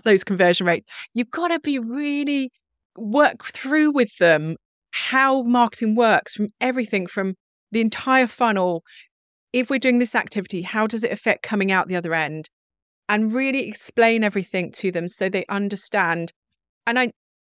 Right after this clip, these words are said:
I know that it feels r-, frustrating for a lot of people because they say, "Well, why does marketing have to do that? Why can't we just do our jobs?" But it's not just marketing that qu-, quizzed like this. The finance team gets quizzed like this. The operations teams,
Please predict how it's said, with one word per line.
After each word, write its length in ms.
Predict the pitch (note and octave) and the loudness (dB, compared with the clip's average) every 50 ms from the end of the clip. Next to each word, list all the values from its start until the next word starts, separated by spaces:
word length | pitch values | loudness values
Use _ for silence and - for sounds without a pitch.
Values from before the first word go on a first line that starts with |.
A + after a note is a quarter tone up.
| _ _ _ _ _ _ - | _ _ _ _ _ _ -2
I 80 | A#3+ A#3+ | 0 2
know 220 | B3+ C#4 D#4+ F4+ | 4 4 4 4
that 180 | G4 - G#4 D4+ | 4 2 0 -4
it 60 | D4+ | -4
feels 260 | - - E4 C4+ - | -2 -2 -4 -2 -4
r-, 80 | C4 - - - - | -6 -10 -10 -12 -12
frustrating 720 | - G#3+ - - - - A3+ G#3 G#3 G#3 - - A3 A3 | -10 -8 -8 -6 -2 0 2 2 2 0 -2 -4 -4 -4
for 160 | G#3+ - - | -2 -2 0
a 40 | G#3 | 0
lot 160 | G3+ G3+ - | 2 0 0
of 120 | - G3 - | -2 -6 -10
people 600 | - - G3+ G3 G3 - - - G3 F#3 F#3 F#3 | -6 -6 -4 -4 -6 -6 -8 -6 -4 -4 -4 -4
because 760 | - A#3 A3+ - - - - A3 G3 G3 F#3 F#3 F#3 - - _ _ _ _ _ _ _ _ _ _ | -4 -6 -6 -6 -8 -4 0 2 4 4 4 2 0 -4 -10 _ _ _ _ _ _ _ _ _ _
they 60 | - - | -6 -2
say, 100 | - C4+ | -2 2
"Well, 160 | B3+ D#4 D#4 | 2 2 2
why 200 | D4 E4 F4 F#4 | 2 2 2 2
does 180 | F#4 - E4 - | 2 0 0 2
marketing 420 | C4+ C4 C4 B3 - - - A#3+ | 4 4 4 4 2 -2 -6 -4
have 140 | A3 A3+ A3 | -4 -6 -6
to 100 | - - | -6 -4
do 60 | A3+ G#3 | -2 -2
that? 180 | G3 E3+ - | -2 -2 -2
Why 220 | F#3+ G3+ G#3 A3+ A#3 | -2 -2 -2 -2 -2
can't 280 | - - C4 B3 G#3 | -2 -2 -2 -2 -2
we 80 | - G#3 | -2 -4
just 240 | - - G#3 - - | -4 -4 -6 -4 -2
do 120 | G#3+ G3 | 0 0
our 100 | F#3 F#3 | 0 0
jobs?" 340 | F3+ - F#3+ E3 D#3 - - _ _ _ _ _ _ _ _ _ - | 0 0 0 -2 -2 -4 -10 _ _ _ _ _ _ _ _ _ -8
But 100 | C4 - | -6 -4
it's 260 | E4 E4+ E4 - - | -4 -4 -4 -4 -4
not 260 | E4+ F4+ G4 A4+ F4+ | -2 -2 -2 -2 -4
just 200 | - F#4 E4+ - | -4 -4 -4 -2
marketing 520 | D4+ D4 D4+ D#4 D4 - - - D4+ C#4 A#3 | -2 0 -2 -2 -4 -6 -6 -4 -2 -2 -2
that 140 | G#3+ - - | -2 -4 -6
qu-, 140 | - - - - - - | -10 -12 -12 -12 -10 -8
quizzed 280 | - A3 G3 - - | -4 -4 -4 -4 -4
like 180 | G3 F#3 E3+ - | -4 -4 -4 -2
this. 220 | F#3 D#3+ D#3+ - | -2 -4 -4 -4
The 120 | - - C4+ | -6 -8 -8
finance 560 | - - - E4 E4+ E4+ E4 E4 D#4 C4+ - | -4 -2 0 0 2 0 0 -2 -4 -4 -6
team 220 | - - B3+ A3+ | -4 -2 -2 0
gets 180 | G#3+ A3+ - - | 0 0 -2 -2
quizzed 200 | - A3+ G3+ - | -4 -4 -2 0
like 140 | F3+ - - | 0 -2 -2
this. 120 | G3 - | -2 -6
The 100 | - - _ - | -8 -8 _ -4
operations 640 | C#4 C4+ - - - D4 D4+ D#4 - - C#4 B3 - | -4 -4 -2 -2 0 2 2 2 0 -2 -4 -4 -4
teams, 240 | - - G#3 F#3 | -2 -2 -2 -2